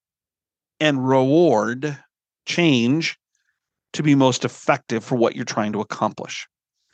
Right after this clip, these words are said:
We're gonna kinda lay out a little bit of, uh, an eight-step process. So the first is, is to realize just overall that some people are really risk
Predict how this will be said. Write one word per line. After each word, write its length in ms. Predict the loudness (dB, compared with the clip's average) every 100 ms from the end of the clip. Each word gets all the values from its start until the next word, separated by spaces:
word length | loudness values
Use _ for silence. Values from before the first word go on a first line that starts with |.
| _ -20 _ _
We're 80 | 0
gonna 220 | 2 0 -2
kinda 320 | -2 2 4
lay 280 | 4 4 4
out 220 | 4 2
a 80 | 0
little 200 | -2 -2
bit 300 | 0 0 0
of, 280 | -4 -8 -8
uh, 160 | -8 -2
an 120 | 0
eight-step 640 | 0 0 -4 0 -2 -2 -16 _ _ _
process. 800 | -6 -6 -4 -12 -14 -20 -20 _ _ _ _ _ _ _ _ _ -20 _
So 160 | 0 0
the 80 |
first 460 | 0 0 0 0 2
is, 200 | 0 0
is 120 | -6
to 120 | -6 -4
realize 840 | 0 2 4 4 2 -2 -6 -12 _ _ _ _ _ _
just 180 | -10 -4
overall 680 | -2 0 2 4 4 0 -4 _ _ _ _ -4
that 160 | -2
some 300 | 2 2 2
people 440 | -4 -6 -2 -2 2
are 240 | 4 4
really 580 | 2 -6 -2 0 0 0
risk 640 | -4 -2 -2 -2 -6 -10